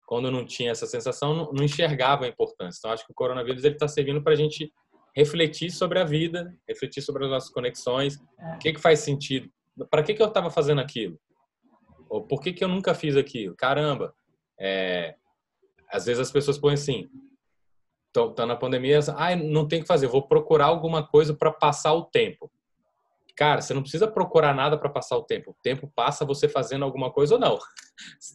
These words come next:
Speaker 1: Você não controla o
Speaker 2: Não.
Speaker 1: tempo. O tempo passa pra todo mundo igual. O que que você tem que procurar? Não é passar o tempo. É se desenvolver, é crescer pra contribuir. É isso. O que que você tá fazendo hoje?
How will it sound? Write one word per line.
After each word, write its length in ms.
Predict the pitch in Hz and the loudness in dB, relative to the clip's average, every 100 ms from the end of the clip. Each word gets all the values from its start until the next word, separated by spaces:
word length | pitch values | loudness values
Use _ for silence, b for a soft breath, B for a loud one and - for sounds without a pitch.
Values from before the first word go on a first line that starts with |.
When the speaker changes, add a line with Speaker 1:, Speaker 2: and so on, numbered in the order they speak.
| B B | B B
Speaker 1:
Você 180 | - 143 | 2 4
não 160 | 196 | 4
controla 400 | 240 233 190 180 | 4 4 6 6
o 40 | 170 | 6
Speaker 2:
Não. 60 | |
Speaker 1:
tempo. 240 | 151 120 - | 4 4 2
O 60 | |
tempo 260 | - 151 156 | 2 2 2
passa 300 | 151 165 160 | 2 2 0
pra 120 | 160 | -2
todo 280 | 160 170 175 | 0 -4 -2
mundo 180 | 160 175 | -2 -2
igual. 340 | 170 143 95 | 2 4 4
O 20 | - _ _ _ _ | -2 _ _ _ _
que 100 | 165 | -8
que 80 | 170 | -2
você 80 | 214 | -2
tem 160 | 196 | -2
que 80 | 175 | -4
procurar? 400 | - 170 160 117 | -2 2 4 2
Não 60 | 117 | 0
é 80 | 175 - | -4 -4
passar 640 | - 151 - - 135 117 - - | -2 -2 -2 0 0 0 -6 -20
o 80 | - | -20
tempo. 500 | - 101 90 - _ _ _ _ - | -8 -6 -6 -8 _ _ _ _ -2
É 280 | 107 85 - _ - | 0 0 -4 _ -14
se 260 | - 160 | -6 -4
desenvolver, 800 | 156 156 190 214 208 147 170 180 | -2 -2 4 6 6 6 4 0
é 80 | 117 | -8
crescer 760 | 117 - 170 180 - 165 202 - _ _ - | -2 2 2 2 -2 0 0 -2 _ _ -2
pra 160 | 175 | -2
contribuir. 720 | 180 208 - 185 196 139 139 - _ _ - | 0 -6 -4 -4 0 -2 -2 -10 _ _ -2
É 120 | 156 | 0
isso. 260 | 143 - - _ _ | 0 -2 -14 _ _
O 40 | |
que 100 | - | -8
que 80 | 180 | -4
você 100 | - | -4
tá 200 | 220 196 | 0 0
fazendo 680 | - 175 131 120 131 180 277 _ | 2 2 2 0 -2 -4 -8 _
hoje? 580 | - 123 127 147 202 285 | -4 0 2 2 -2 -6